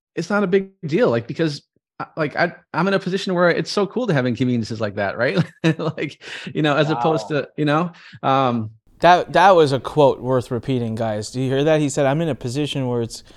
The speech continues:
Speaker 2: kinda cool to have inconveniences like that." Um,
Speaker 1: Yeah.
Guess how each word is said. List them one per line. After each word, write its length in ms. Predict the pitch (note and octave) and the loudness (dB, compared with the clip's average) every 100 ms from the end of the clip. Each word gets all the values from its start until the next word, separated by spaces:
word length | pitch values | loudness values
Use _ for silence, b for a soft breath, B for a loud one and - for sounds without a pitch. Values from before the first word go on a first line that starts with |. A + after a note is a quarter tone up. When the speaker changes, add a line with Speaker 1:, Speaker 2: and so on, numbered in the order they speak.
| b b b | b b b
Speaker 2:
kinda 220 | D#3 C3+ - | -4 -2 -4
cool 280 | - D#3 C3+ | -2 0 0
to 60 | |
have 220 | A#2+ A#2 A2+ | -2 -2 -2
inconveniences 800 | A2+ A2+ A2+ A2+ G#2+ G2+ G2 G#2+ | -6 -6 -4 -4 -6 -8 -8 -8
like 220 | G2+ G#2 | -8 -8
that." 280 | G2+ F#2 - b b b - | -10 -10 -14 b b b -6
Um, 440 | A#2 G#2+ G#2 G2+ - | -2 -2 -4 -8 -16
Speaker 1:
Yeah. 80 | - | -20